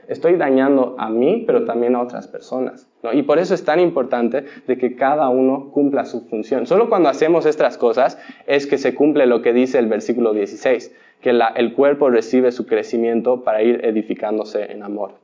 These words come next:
Entonces, pensando en todo esto y resumiendo un poco, ¿no? Hemos visto en, en el principio que Dios nos ha dado dones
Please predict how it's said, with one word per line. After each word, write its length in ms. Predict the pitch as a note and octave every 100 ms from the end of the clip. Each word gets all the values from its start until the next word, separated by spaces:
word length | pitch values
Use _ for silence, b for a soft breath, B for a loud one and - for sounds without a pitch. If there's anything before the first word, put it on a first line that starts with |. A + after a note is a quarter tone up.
| _ _ B B B B
Entonces, 600 | C#3+ F3+ F#3 F3 - - _ _ _ _ _ _ _ _ _ -
pensando 400 | D#3 D#3+ G3 G#3+
en 80 |
todo 140 | C#3+ C3
esto 160 | B2+
y 100 | C3+
resumiendo 560 | A#2+ A#2+ B2 B2+ C3+ C3+
un 100 | A#2+
poco, 360 | A#2 G#2+ F#2 -
¿no? 240 | B2 D3+ - B B
Hemos 360 | - D3+ D3+ -
visto 680 | C3+ C#3 C#3 C#3+ E3+ - - _ _ _ _ _ _ _ _ -
en, 240 | B2+ A#2+
en 100 | A#2+
el 140 | A#2 A2+
principio 460 | A#2+ A#2+ B2 C3+
que 140 | C3+ A#2
Dios 320 | A#2+ C#3 C#3+
nos 140 | C3+
ha 100 | B2
dado 260 | A#2+ A#2+ A2
dones 680 | G2+ A#2 C3 F3 B3 -